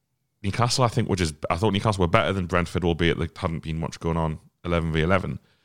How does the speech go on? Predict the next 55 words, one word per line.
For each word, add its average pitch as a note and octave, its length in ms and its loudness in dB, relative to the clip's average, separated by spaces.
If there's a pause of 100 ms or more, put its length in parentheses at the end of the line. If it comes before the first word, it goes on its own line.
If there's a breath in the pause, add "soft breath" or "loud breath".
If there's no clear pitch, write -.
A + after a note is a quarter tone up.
(280)
But F#2 140 0
there F2+ 80 2
was F2+ 140 2
such - 320 0
a A2 40 0
gulf G#2 520 2
in E2 460 0
defensive F2+ 480 -2
ability, A2 580 2 (480 soft breath)
in, D#2+ 480 2
um, D2+ 460 -2 (760)
how F#2 220 2
the E2+ 80 -2
team F2 380 -2
attacks, - 720 0
how F2+ 160 2
the E2+ 80 -2
team F2 180 -2
plays F2 240 2
midfield E2+ 320 0
between F2+ 260 0
Newcastle E2 340 -2
and D2+ 40 -8
Brentford. F#2 340 -2
I'm F2+ 220 2
gonna F2+ 160 2
say F2+ 200 0
it - 80 -2
right - 140 -4
now. E2 280 0
It, D2 160 -4
it D#2 160 -4
looks A#2 320 2
to - 100 -6
me, D#2+ 240 -4 (600 soft breath)
um, D#2+ 220 -2
on E2+ 100 -2
the E2 60 -2
basis G2 320 0
of F#2 80 -2
what F#2+ 140 0
we've E2+ 140 0
seen E2+ 200 -2
recently, D#2+ 360 -4
in D#2 80 0
Brentford's, E2+ 480 -2
what, - 160 -4
nine F2+ 220 2
defeats G2 300 -2
in G2+ 60 -2
ten G#2 200 0
or A2+ 60 0
something G#2 300 -2
like F#2+ 80 0
that, A#2 160 0